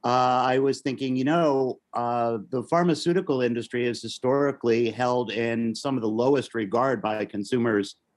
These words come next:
as any industry, and this has been true for quite a few years. And one of the things that I was wondering is,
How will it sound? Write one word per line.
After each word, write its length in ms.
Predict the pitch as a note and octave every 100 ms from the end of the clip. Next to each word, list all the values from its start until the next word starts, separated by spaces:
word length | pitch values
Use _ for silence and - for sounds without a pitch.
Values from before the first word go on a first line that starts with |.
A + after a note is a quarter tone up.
| -
as 260 | A2 G2+ -
any 260 | C#3+ C3
industry, 500 | G2+ F#2 F2 G2+ G2
and 200 | G#2+ G#2+
this 80 | A2+
has 120 | B2
been 180 | A#2 A#2
true 180 | A2+ G#2+
for 100 | G#2+
quite 220 | - A2+
a 40 | G2
few 160 | G2+
years. 400 | G2+ G#2 F2+ - - _ _ _
And 200 | D3 D#3
one 140 | D#3+ G#3
of 80 | G3
the 60 |
things 180 | E3+ D#3
that 120 | D3
I 120 | D3+
was 180 | F#3 C3+
wondering 420 | B2 A#2+ B2+ B2+
is, 480 | B2 C3 B2+ A#2+ -